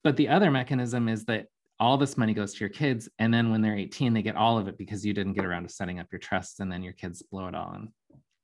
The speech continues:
hookers and booze, right? It's like, that's <laughs> like, it, it, it, in the wire, it's like, it's, there's a, there's a risk. There's, there, there's risks everywhere. And I think the bigger risk to me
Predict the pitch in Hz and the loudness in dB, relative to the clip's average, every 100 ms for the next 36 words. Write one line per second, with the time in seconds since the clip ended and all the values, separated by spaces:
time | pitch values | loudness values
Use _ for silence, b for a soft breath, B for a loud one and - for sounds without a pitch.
0 | _ 98 - 85 82 - - - _ _ | _ -12 -10 -12 -12 -14 -16 -20 _ _
1 | - 110 107 117 127 123 - _ b b | -6 -4 -2 -4 0 -2 -4 _ b b
2 | b b _ - 117 104 - - _ _ | b b _ 2 2 2 -6 -16 _ _
3 | _ _ - B B B B B B - | _ _ -4 B B B B B B 2
4 | 127 - - _ B B _ _ - 156 | 2 0 -10 _ B B _ _ 2 4
5 | 165 160 185 170 - 165 175 185 214 247 | 6 4 4 2 2 2 2 2 2 0
6 | 151 - 147 143 - 135 180 190 190 147 | -2 -2 -2 -2 -4 2 4 6 4 6
7 | 170 175 185 175 247 - - - 139 127 | 4 6 2 2 2 0 -12 -4 -2 -2
8 | 123 135 127 - - 127 117 143 165 - | -2 -2 -2 -4 0 0 2 2 0 -2
9 | - - 135 117 107 87 69 71 101 113 | -10 0 0 2 0 -2 -8 -6 0 0
10 | 110 127 117 - 107 139 139 135 123 120 | 0 -2 -2 -2 2 2 4 4 2 0
11 | - - 110 101 98 101 104 | -8 -2 0 2 0 -4 -8